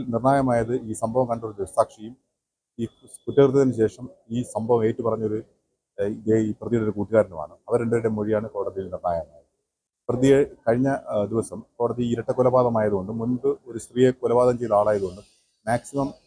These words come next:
ശിക്ഷ കൊടുക്കണമെന്ന് പ്രതി പ്രോസിക്യൂഷൻ കോടതിയിൽ ആവശ്യപ്പെട്ടിരുന്നു. പക്ഷേ പ്രതി, ആ, അദ്ദേഹം, ആ, നിരപരാധിയാണെന്നും അദ്ദേഹത്തിൻ്റെ വീട്ടിലാരും ഇല്ലെന്നും അദ്ദേഹം മാത്രമാണ് വ്യ-,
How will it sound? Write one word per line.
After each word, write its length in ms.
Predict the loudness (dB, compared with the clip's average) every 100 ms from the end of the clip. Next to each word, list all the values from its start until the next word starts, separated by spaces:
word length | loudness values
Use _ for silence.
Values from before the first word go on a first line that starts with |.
| _
ശിക്ഷ 180 | -8 2
കൊടുക്കണമെന്ന് 380 | 2 2 0 0
പ്രതി 260 | -4 -10
പ്രോസിക്യൂഷൻ 600 | -10 -2 -2 -2 -12 -6
കോടതിയിൽ 280 | -2 2 4
ആവശ്യപ്പെട്ടിരുന്നു. 560 | 4 4 -6 -12 -16 -20
പക്ഷേ 640 | _ _ _ _ _ -12
പ്രതി, 280 | -4 0 2 2 -2 _ _ 0
ആ, 60 |
അദ്ദേഹം, 580 | 4 4 2 2 4 2 -6 -8
ആ, 60 | 0 2 2
നിരപരാധിയാണെന്നും 920 | 2 2 2 4 4 4 2 -2 -8
അദ്ദേഹത്തിൻ്റെ 340 | -4 -4 -4 -6
വീട്ടിലാരും 500 | -4 0 0 -2 -10 _ _
ഇല്ലെന്നും 340 | -6 -6 -6 -8
അദ്ദേഹം 240 | -2 2
മാത്രമാണ് 380 | 4 2 2 -2 0
വ്യ-, 200 | 2 0